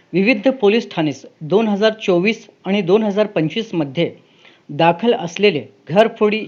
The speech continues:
चोरीच्या घटनेमध्ये फिर्यादी यांचे चोरीस गेलेले सोन्या चांदीचे दागिने त्यांना परत करण्याचे कार्यक्रम पोलीस आयुक्तालय सोलापूर शहर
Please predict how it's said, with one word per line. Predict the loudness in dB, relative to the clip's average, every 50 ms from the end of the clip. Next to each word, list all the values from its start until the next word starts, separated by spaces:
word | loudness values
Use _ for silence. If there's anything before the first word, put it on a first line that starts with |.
| -8 -4
चोरीच्या | -4 -2 0 0 -2 -2 -2 -4
घटनेमध्ये | -4 -6 -8 -8 -6 -6 -4 -4 -4 -6 -6 -8 -12 -12 -12 _ _ _ _ _ _ _ _ _ _ -2 0
फिर्यादी | 0 2 4 6 4 4 4 2 2
यांचे | 0 0 0 -2 -4
चोरीस | -4 -2 0 0 0 0 -2 -4 -4 -4
गेलेले | 0 0 2 2 2 0 -2 -4 -8 -12 _ _ -20
सोन्या | -20 -20 -8 -4 -2 0 2 2 2 2 2
चांदीचे | 2 0 0 0 -2 -2 -2 -2
दागिने | -2 0 -2 -2 -2 -2 -2 -2 -4 -6 -8 -10 _
त्यांना | -2 -2 0 0
परत | 0 0 0 2 2 0 0 0
करण्याचे | -2 0 0 0 -2 -4 -4
कार्यक्रम | -4 -2 -2 -2 -2 -4 -4 -6 -6 -6 -12 _ _ _ _ _ _ _ _ _ _ 2
पोलीस | 4 4 4 4 2 -2 -4
आयुक्तालय | -2 2 2 2 2 2 0 0 2 2 0
सोलापूर | -2 -4 -4 -2 0 2 2 0 0 -2 -6
शहर | -6 -4 -4 -4 -4 -6